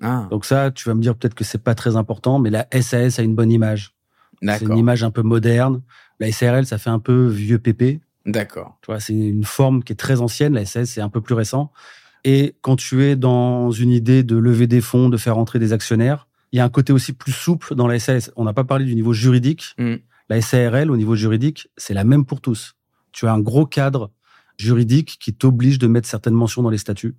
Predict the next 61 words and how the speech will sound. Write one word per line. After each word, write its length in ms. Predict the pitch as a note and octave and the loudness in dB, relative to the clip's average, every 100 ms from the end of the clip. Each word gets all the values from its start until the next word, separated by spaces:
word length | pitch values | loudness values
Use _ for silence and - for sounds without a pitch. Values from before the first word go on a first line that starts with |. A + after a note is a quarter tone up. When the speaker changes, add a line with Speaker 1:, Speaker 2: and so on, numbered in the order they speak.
| _ _ _ | _ _ _
Speaker 1:
D'accord. 320 | G#2+ G2+ A2 B2 | -8 -4 -4 0
Speaker 2:
La 100 | A2+ | 0
S 140 | A2 | 2
A 60 | C3 | 0
S 160 | C3 | 0
est 60 | G2 | 0
beaucoup 280 | B2 D3+ D3 | 0 0 -2
plus 160 | - | 0
libre. 320 | B2+ E3 C3+ - _ | 0 0 -2 -10 _
T'as 100 | G2+ | -6
pas 100 | A#2 | 0
le 40 | |
droit 80 | B2 | 0
de 60 | B2 | 0
faire 180 | A2+ | -6
ce 80 | - | -4
que 100 | - | -2
tu 180 | A2+ A#2+ | 0 0
veux 140 | A#2 | 2
non 120 | A2+ G#2 | 2 2
plus, 300 | C3+ F#3 - _ - - _ - | 2 0 -4 _ -20 -20 _ 0
mais 160 | B2 | 2
tu 160 | B2+ G#2+ | 2 0
peux 140 | A#2+ | -2
décider 400 | A2+ G#2 A2+ B2+ | 0 -2 0 0
de 100 | C3+ | 2
comment 500 | A2+ C#3 C3+ C3 C3 - | 2 4 4 4 0 -2
va 160 | A2+ | -2
être 80 | A2+ | -2
gérée 320 | G#2 A#2 A#2 | 0 2 2
la 100 | A2+ | 0
société, 640 | A2 A2 - G#2 C3 D3+ D#3+ | -2 -6 -6 -2 2 2 2
si 180 | - A#2 | -2 -4
j'ai 140 | G#2+ | 0
un 100 | A2+ | 0
directeur 380 | A#2+ A#2 A2 A#2 | 2 0 0 -2
général, 480 | G#2 A2 A2 B2 D3+ | 0 0 2 0 -2
si 160 | - A2 | -6 -4
j'en 160 | A2 | -2
ai 100 | A2 | -2
deux, 320 | G#2+ C3+ D3 D#3 | 2 4 4 2
si 180 | - A2+ | -2 0
j'ai 140 | A2+ | 2
un 100 | A2+ | 2
comité 600 | - A#2 A2 B2 B2 B2+ | 2 2 2 2 2 0
qui 100 | A#2+ | -2
doit, 380 | A2+ A#2 A#2 A2 | 0 2 2 -2
euh, 120 | G#2 | -4
donner 240 | G#2+ A#2 | 0 0
son 180 | B2 A#2 | 0 0
approbation. 600 | A#2+ G#2+ B2 B2 - B2 C3 _ _ _ | -2 0 0 0 -2 -4 -6 _ _ _
Speaker 1:
T'es 80 | B2+ | -4
plus 160 | A#2+ B2+ | 0 2
Speaker 2:
Ouais, 60 | |
Speaker 1:
libre. 240 | A2 F#2 F2+ | 2 0 -2
Speaker 2:
tu, 140 | A#2+ - - | -6 -10 -8
donc 220 | A2+ - | -8 -6
la 140 | A#2+ A#2+ | -2 -2
S 140 | A#2+ | 2
A 80 | |
S, 100 | C3+ | 0